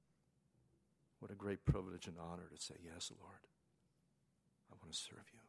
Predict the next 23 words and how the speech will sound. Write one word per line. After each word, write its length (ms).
Lord, 140
I 40
want 200
to 80
be 40
your 100
slave. 640
Lord, 240
use 300
my 140
life." 600
Do, 60
do 100
we 100
say 260
that 200
when 100
we 80
get 140
up 120
in 80
the 60
morning? 340